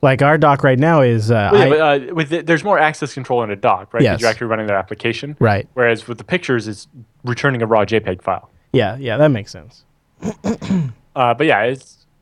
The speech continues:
Speaker 2: um, it's interesting to see how it works, and the, and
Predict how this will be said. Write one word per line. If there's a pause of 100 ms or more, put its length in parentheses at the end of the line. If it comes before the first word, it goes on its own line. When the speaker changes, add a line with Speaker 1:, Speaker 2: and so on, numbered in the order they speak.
Speaker 2:
um, (280)
it's
interesting
to
see
how
it
works,
and
the, (400)
and